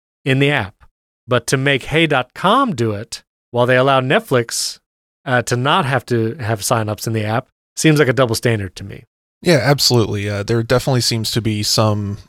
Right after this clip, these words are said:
Speaker 2: miscommunication or double standard happening here. Obviously, um, apps like Spotify and other major companies who, uh, bring in a lot of revenue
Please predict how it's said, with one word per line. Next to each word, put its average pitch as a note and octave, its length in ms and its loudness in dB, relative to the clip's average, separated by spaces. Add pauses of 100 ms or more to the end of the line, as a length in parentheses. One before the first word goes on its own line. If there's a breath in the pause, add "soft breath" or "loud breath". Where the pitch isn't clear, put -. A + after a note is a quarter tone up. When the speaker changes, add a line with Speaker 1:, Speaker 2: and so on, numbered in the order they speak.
(200)
Speaker 2:
miscommunication A#2+ 1000 0
or G2+ 500 0
double G#2+ 260 0
standard G2+ 380 -2
happening G2+ 400 -2
here. G2+ 340 0 (460 loud breath)
Obviously, G#2+ 800 0
um, F#2 280 -8
apps - 440 0
like G#2 300 -4
Spotify G2+ 760 2
and G#2 120 -4
other G#2 380 0 (480 soft breath)
major G#2+ 300 0
companies G#2 640 0
who, G2+ 340 0 (220)
uh, G2 220 -4
bring A2 240 -2
in - 80 -4
a G2 60 -2
lot G2 160 -2
of F#2 120 -4
revenue A#2 540 2